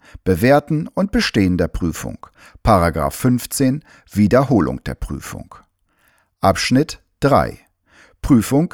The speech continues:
zum Hufbeschlag Lehrschmied, zur Hufbeschlag Lehrschmiedin. Paragraph sechzehn, Ziel der Prüfung. Paragraph siebzehn,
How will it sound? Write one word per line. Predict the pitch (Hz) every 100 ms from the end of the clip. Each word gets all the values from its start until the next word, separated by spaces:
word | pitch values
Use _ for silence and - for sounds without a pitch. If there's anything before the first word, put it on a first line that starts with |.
| -
zum | - 202 120
Hufbeschlag | 101 - 117 139 139 -
Lehrschmied, | 87 82 - 117 120 - - -
zur | - 220 -
Hufbeschlag | - - 139 - 170 196
Lehrschmiedin. | 104 76 - 80 - 57 - _ _ - - _ -
Paragraph | 82 80 80 78 71
sechzehn, | - 98 98 - 147 151 165 _ _
Ziel | - 135 107
der | 80 73
Prüfung. | - 71 - - - - _ - - -
Paragraph | 196 214 208 160 135
siebzehn, | - 117 - - 113 113